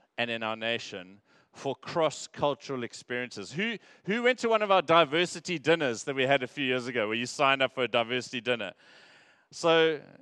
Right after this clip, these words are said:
Nganga and Dee decided, "Well, we are having tripe made.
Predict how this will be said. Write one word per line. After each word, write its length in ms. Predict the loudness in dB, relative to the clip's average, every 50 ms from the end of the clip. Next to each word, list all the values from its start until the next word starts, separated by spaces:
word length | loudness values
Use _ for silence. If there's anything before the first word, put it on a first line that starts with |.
| -14
Nganga 840 | -12 -2 4 6 6 6 6 4 2 4 6 8 8 8 6 4 2 0
and 360 | 0 0 0 0 -4 -8 -10
Dee 360 | -6 -2 -2 0 0 0 -2
decided, 960 | -2 -2 -2 -2 -2 0 4 6 6 6 6 6 4 0 0 -2 -6 -12 -6 0
"Well, 240 | 2 4 4 4 2
we 480 | 0 2 4 6 6 6 6 4 2
are 180 | 2 4 4 6
having 300 | 6 6 4 4 0 -6
tripe 460 | -8 -8 -4 0 2 2 2 2 0
made. 380 | -4 -4 -2 -2 -2 -4 -6